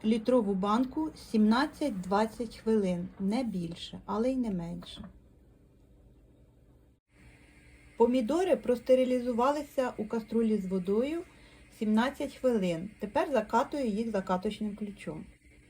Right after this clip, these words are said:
Перевертаю банку донизу кришкою, для того, щоб помідори ще добре пропарилися.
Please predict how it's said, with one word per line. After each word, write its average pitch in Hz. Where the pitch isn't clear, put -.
Перевертаю 311
банку 226
донизу 247
кришкою, 226
для 233
того, 254
щоб 220
помідори 226
ще 214
добре 196
пропарилися. 190